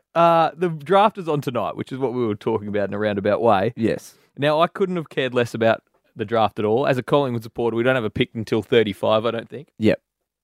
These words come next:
Speaker 1: Um, and the only real information I know about the draft is that the two B F Fs from Kerry are gonna go pick one and two. That's sort of the most interesting storyline, isn't
Speaker 2: Yeah.
Speaker 1: it?
Speaker 2: So hang on, they, they,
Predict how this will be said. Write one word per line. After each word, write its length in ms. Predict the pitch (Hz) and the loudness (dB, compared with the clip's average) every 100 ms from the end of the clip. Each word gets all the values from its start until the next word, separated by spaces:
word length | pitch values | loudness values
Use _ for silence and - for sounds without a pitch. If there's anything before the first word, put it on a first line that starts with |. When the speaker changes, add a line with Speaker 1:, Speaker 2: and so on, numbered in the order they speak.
| _ _ - | _ _ -2
Speaker 1:
Um, 260 | 131 131 - _ _ | 0 0 -4 _ _
and 140 | - 160 | 0 4
the 60 | |
only 500 | 185 202 180 151 120 _ _ | 6 6 4 0 -8 _ _
real 340 | - 135 151 135 | 0 4 6 6
information 520 | 127 123 123 117 123 | 2 0 0 0 -2
I 60 | 117 | 2
know 180 | 120 | 2
about 240 | 120 113 - | 4 2 0
the 60 | |
draft 680 | 104 104 101 101 127 - - _ - | -6 -2 0 0 -2 -8 -20 _ -6
is 320 | 120 113 107 | -4 -6 -2
that 300 | 120 113 104 _ - _ | 2 2 -2 _ -20 _
the 100 | 131 127 | -10 -8
two 260 | - 160 | 0 0
B 280 | 113 143 131 | 2 2 2
F 140 | 113 127 | 2 -4
Fs 280 | 117 - | -8 -12
from 260 | - 104 95 _ _ | -14 -14 -14 _ _
Kerry 540 | - 139 113 80 123 - _ _ _ _ _ _ | 2 2 2 0 -10 -14 _ _ _ _ _ _
are 80 | 113 | 0
gonna 180 | 120 117 | 2 2
go 120 | 113 | 0
pick 200 | 120 117 | 0 0
one 160 | 117 110 | 0 0
and 120 | 98 | -4
two. 220 | - 104 - _ _ _ _ _ _ _ _ _ | -4 -6 -6 _ _ _ _ _ _ _ _ _
That's 160 | 143 - | 0 2
sort 100 | 127 | 0
of 40 | |
the 100 | 117 | 0
most 160 | 107 120 | -2 -6
interesting 320 | 101 - 101 | -12 -14 -14
storyline, 600 | - 117 104 90 87 87 | -2 0 0 -4 -8 -4
isn't 120 | 107 | 2
Speaker 2:
Yeah. 80 | 92 | 2
Speaker 1:
it? 100 | - _ _ _ _ _ | 0 _ _ _ _ _
Speaker 2:
So 180 | - 151 | 4 4
hang 160 | 139 | 6
on, 120 | 120 107 | 4 4
they, 120 | 113 - | 2 2
they, 180 | 120 | 0